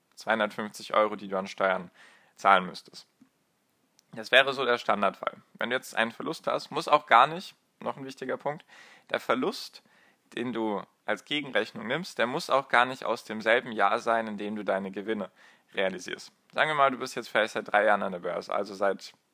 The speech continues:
sagen wir mal, seit zweitausendsiebzehn. Du hast da vielleicht am Anfang ein paar Fehler gemacht oder, weiß nicht, ein paar Aktien zu früh verkauft, zu früh, was auch immer. Und du hättest da jetzt einen angesammelten Verlust von eintausend Euro,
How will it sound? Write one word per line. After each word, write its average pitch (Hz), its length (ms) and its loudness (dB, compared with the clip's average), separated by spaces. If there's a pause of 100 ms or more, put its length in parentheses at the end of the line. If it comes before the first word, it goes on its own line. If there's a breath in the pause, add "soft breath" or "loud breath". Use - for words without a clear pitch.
(140)
sagen 120 180 -4
wir 120 60 -4
mal, 113 100 2
seit 104 160 0
zweitausendsiebzehn. 98 800 -4 (480 loud breath)
Du - 80 0
hast 117 160 2
da 113 60 0
vielleicht 107 260 0
am - 80 -6
Anfang 120 400 -2
ein - 540 -20
paar 113 120 -8
Fehler 170 280 2
gemacht 139 400 2
oder, 95 320 2 (280)
weiß 113 200 -2
nicht, 104 140 -10
ein - 40 -20
paar - 120 -2
Aktien 117 280 0
zu 107 140 -16
früh - 180 -10
verkauft, 107 540 2
zu - 120 -16
früh, 101 400 -10 (380)
was - 220 -2
auch 120 100 -6
immer. 139 240 -4 (960 loud breath)
Und 123 100 -6
du 131 80 0
hättest 139 320 0
da 123 80 6
jetzt 120 380 0 (160)
einen 113 260 -2
angesammelten 127 720 -2
Verlust 123 400 -6
von - 140 -6
eintausend 104 480 -4
Euro, 180 380 2